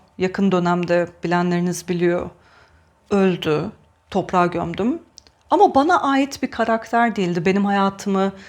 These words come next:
düşüncelerimi, duygu durumumu çok etkilese de.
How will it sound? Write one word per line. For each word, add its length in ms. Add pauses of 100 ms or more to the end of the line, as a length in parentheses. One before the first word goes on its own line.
(160)
düşüncelerimi, 840
duygu 300
durumumu 360
çok 260
etkilese 560
de. 160